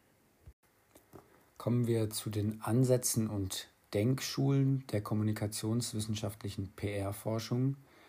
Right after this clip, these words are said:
Hier haben wir es ein, mit einer sehr großen, ähm, Folie zu tun, ähm, beziehungsweise einer Folie mit einem sehr großen, äh, Diagramm,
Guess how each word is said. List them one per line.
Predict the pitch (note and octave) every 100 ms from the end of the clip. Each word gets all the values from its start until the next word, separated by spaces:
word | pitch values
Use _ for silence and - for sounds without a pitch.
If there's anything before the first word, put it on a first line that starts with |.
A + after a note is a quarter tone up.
| - - - -
Hier | - A#2
haben | G#2+ G#2
wir | G2+
es | -
ein, | A2 G#2 G#2+
mit | G#2
einer | G#2+ G2+ G2+
sehr | F#2+ F#2 A2 B2
großen, | A#2+ - G#2+ A#2 - A2+ A2 A2
ähm, | G#2+ G#2 G2+ G2+
Folie | A#2 - - A#2+ A#2 A2 G#2+
zu | - G#2+
tun, | - A#2+ A#2+ B2 - _ - - - _ -
ähm, | G2+ G2
beziehungsweise | G2 G#2 A2+ G#2 G2 F#2+
einer | G2
Folie | F#2+ - A2 G#2+
mit | G2+
einem | G2+ F#2+ G2
sehr | G2 G2+
großen, | G2+ G2 G2+ A2 A2 G#2+ G#2+ - - _ _ -
äh, | G2 F#2+ G2
Diagramm, | G2+ G2 G#2 F#2+ F#2 F#2+ G#2+ C3+ C#3